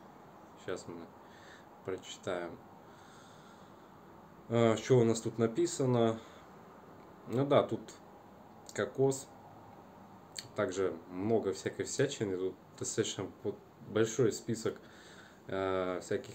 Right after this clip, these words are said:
ингредиентов в составе. Ну, тут в основном всякая химия, понятное дело. Ну, есть, как обычно, витамины. В общем, в принципе, стандартный набор для энергетика. Кофеина здесь тридцать миллиграмм на сто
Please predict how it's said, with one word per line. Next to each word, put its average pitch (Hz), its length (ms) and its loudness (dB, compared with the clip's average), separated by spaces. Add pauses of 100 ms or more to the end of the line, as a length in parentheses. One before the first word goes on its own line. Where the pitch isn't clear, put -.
ингредиентов 107 720 0
в - 40 -8
составе. 95 580 0
Ну, 110 280 0
тут 107 200 -6
в - 20 -2
основном 101 300 -2
всякая 98 360 -2
химия, 95 380 0
понятное 87 560 -6
дело. 87 340 -6 (680)
Ну, 220 80 -2
есть, 160 240 10
как - 240 2
обычно, 117 340 2
витамины. 143 760 2 (800)
В - 40 -4
общем, 123 220 4
в 127 40 0
принципе, 135 380 2
стандартный 113 480 4
набор 101 320 0
для 95 160 0
энергетика. 107 600 2
Кофеина 113 500 2
здесь 95 240 -2
тридцать 110 280 0
миллиграмм 101 420 0
на 95 80 -2
сто 95 340 -4